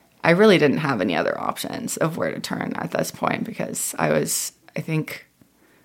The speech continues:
weighing five pounds less than I did as a fourteen-year-old when I was twenty-two and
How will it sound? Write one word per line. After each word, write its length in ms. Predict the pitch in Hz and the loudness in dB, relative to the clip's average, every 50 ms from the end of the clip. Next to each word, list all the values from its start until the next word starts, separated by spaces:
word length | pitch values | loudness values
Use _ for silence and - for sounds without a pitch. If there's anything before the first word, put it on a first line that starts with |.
| _ _ _ _ _ _ _ _ _ | _ _ _ _ _ _ _ _ _
weighing 440 | 180 170 165 165 165 160 160 156 160 | 2 4 6 6 6 6 4 2 0
five 340 | 160 - 165 156 156 156 160 | -2 0 0 2 2 2 0
pounds 340 | - 185 160 160 160 156 - | -2 -2 -2 0 -2 0 0
less 280 | 160 156 156 151 - - | 0 0 0 0 -2 -2
than 140 | - 160 | -2 0
I 100 | 156 156 | 0 0
did 200 | 151 156 156 156 | 0 0 0 0
as 180 | 156 156 151 160 | -2 -2 -2 -2
a 80 | 156 147 | -4 -6
fourteen-year-old 960 | - - - - 165 156 151 - - 165 156 156 156 160 160 160 160 160 165 | -8 -12 -10 -6 -4 -4 -4 -4 -4 -2 -2 -2 0 0 -2 -2 -2 -4 -4
when 100 | 160 160 | -4 -2
I 100 | 151 156 | -2 -2
was 220 | 156 151 - - | -2 -4 -6 -8
twenty-two 760 | - - - 160 156 156 156 - 156 151 151 156 160 180 - - _ _ _ _ _ - - _ _ _ _ _ _ _ - - | -10 -8 -6 -4 -4 -4 -2 -2 -2 0 0 0 -2 -4 -6 -10 _ _ _ _ _ -20 -20 _ _ _ _ _ _ _ -8 -2
and 720 | - 160 156 156 151 151 147 143 139 139 - - - - | 0 2 4 4 4 4 4 2 2 0 0 -4 -6 -8